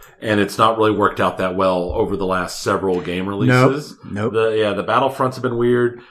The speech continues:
Speaker 1: E A's canceled, like, every game that sounded interesting, E A canceled.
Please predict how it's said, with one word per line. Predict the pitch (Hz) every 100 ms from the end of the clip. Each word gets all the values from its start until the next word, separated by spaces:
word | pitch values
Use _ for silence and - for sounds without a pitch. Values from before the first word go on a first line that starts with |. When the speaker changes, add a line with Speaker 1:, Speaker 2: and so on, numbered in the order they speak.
| -
Speaker 1:
E | 131 127
A's | 131 127
canceled, | - 113 113 113 110 101
like, | 95 90 - _ _ _ _ _
every | 131 131 151 127
game | 123 120
that | 107
sounded | - 107 104 90 -
interesting, | 107 101 113 131 - 196 233 - _ _
E | 131 117
A | 104
canceled. | - 107 92 - 80